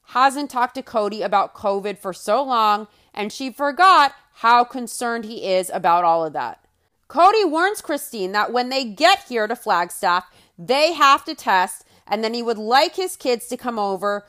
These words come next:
straight to Robin's right after that to make sure that they're Rona-free after their tests. And then they can see the rest of the family after that, so he knows he and Robin and their kids are safe.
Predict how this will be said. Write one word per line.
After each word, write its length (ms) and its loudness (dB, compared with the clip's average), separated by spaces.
straight 460 -2
to 100 -6
Robin's 560 2
right 300 2
after 360 2
that 300 4
to 140 -6
make 360 0
sure 240 0
that 240 2
they're 180 0
Rona-free 840 -2
after 420 2
their 200 -4
tests. 720 -8
And 240 -2
then 560 4
they 200 2
can 180 -4
see 180 -6
the 140 -2
rest 280 0
of 60 -14
the 100 -4
family 540 -6
after 380 4
that, 340 0
so 160 -2
he 160 -8
knows 400 -4
he 260 -6
and 280 -4
Robin 400 4
and 140 -10
their 120 -4
kids 540 -6
are 160 -2
safe. 440 -4